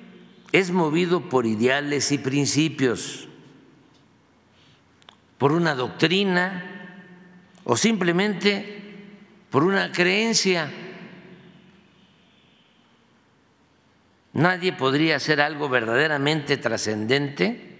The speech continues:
por puro pragmatismo, sin poseer alguna de estas virtudes o valores. Siempre en la vida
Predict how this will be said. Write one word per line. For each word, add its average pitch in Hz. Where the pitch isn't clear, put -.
por 120
puro 180
pragmatismo, 113
sin 123
poseer 123
alguna 139
de 123
estas 123
virtudes 117
o 123
valores. 113
Siempre 143
en 120
la 117
vida 123